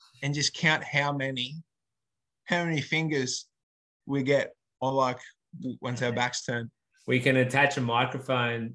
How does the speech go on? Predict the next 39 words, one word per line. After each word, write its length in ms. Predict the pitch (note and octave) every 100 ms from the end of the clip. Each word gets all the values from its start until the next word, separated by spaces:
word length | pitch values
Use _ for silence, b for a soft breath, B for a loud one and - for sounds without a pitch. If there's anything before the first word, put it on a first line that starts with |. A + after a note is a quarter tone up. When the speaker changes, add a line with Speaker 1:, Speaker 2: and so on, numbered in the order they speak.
| -
Speaker 2:
to 140 | A2+ A2+
our 500 | A2 G#2+ G#2 G2+ - _ -
shirt 640 | - B2+ A#2+ A2+ A2 - -
and, 200 | A2+ F#2+ - _ _ -
and, 300 | G#2+ G2+ G2+
uh, 320 | G2+ G2 G2+
attach 340 | A2 A#2+ G#2+ -
it 80 | -
to 80 |
the 100 | G2+
phone, 520 | F#2+ A2+ A2 G#2 B2 C3 -
and 200 | G#2+ G2+
we'll 140 | G#2+ G#2
just 240 | G2+ -
play, 540 | A2 G#2+ G#2+ G#2 G2+ _ _ _ _
we'll 120 | A#2
put 200 | F#2+ C3+
it 100 | A2+
on, 480 | A2+ A#2+ G#2+ B2+ D3+ B2+
and 160 | G#2
at 80 | G2+
the 100 | G#2
end 220 | G#2+ A2+
we'll 100 | G#2+ G2+
say, 200 | G#2+ G2+
"Oh, 240 | G2 F#2 -
you 80 | G2
know, 100 | F#2 F#2+ _ _ -
great 180 | G2 F#2+
job, 180 | F#2+
Sarah," 460 | F#2+ G2+ F#2 G#2 G#2 _
and 120 | A2 F#2+
just 180 | F#2
wait 220 | G2+ G2 G2
to 80 |
hear 180 | F#2+ G2+
what 140 | G2 F#2
she 200 | G#2+ G2
says. 380 | A2 A2 A2